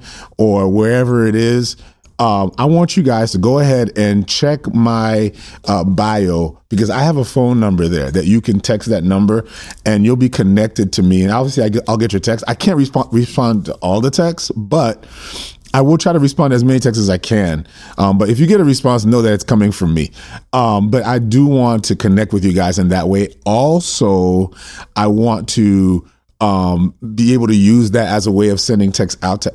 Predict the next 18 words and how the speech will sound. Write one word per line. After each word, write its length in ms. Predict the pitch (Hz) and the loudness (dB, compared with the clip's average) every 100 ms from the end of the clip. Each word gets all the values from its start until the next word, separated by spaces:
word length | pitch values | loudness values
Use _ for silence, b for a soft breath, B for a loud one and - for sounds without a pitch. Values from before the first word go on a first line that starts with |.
| - | -4
all 240 | 101 104 | -2 0
of 160 | 95 85 | 0 -2
you 320 | 82 82 B B B - | -2 -2 B B B -4
if 220 | 139 135 | -2 0
we 120 | 123 107 | -2 0
ever 260 | 110 104 | -2 0
miss 320 | 98 98 110 - | 2 2 2 0
a 80 | |
read 180 | 98 95 | 0 2
and 160 | 90 87 | 2 0
rant, 280 | 87 87 - | 0 -2 -2
or 220 | 107 101 | -2 -2
if 80 | 90 | -2
there's 160 | 95 | -4
a 60 | 92 | -4
change 460 | 82 120 104 98 85 | -4 -2 0 0 0
in 160 | 87 | -2
time, 440 | - 101 95 90 | -2 -2 0 -2